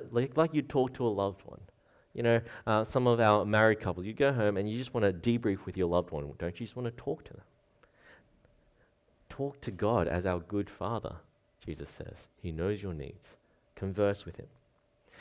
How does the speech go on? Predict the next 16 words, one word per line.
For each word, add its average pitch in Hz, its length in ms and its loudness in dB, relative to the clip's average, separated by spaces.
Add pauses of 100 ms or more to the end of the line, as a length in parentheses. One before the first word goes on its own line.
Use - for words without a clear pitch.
(140)
And 117 100 2
while 123 120 8
people 143 460 6 (140)
of 110 120 6
other 120 200 10
religions 120 440 6
might 117 160 4
put 123 160 -2
Christians - 440 -2
to - 100 -2
shame, 95 400 0
right, 120 280 -2
with - 140 -2
the 95 100 2
amount 95 260 6
of 90 120 2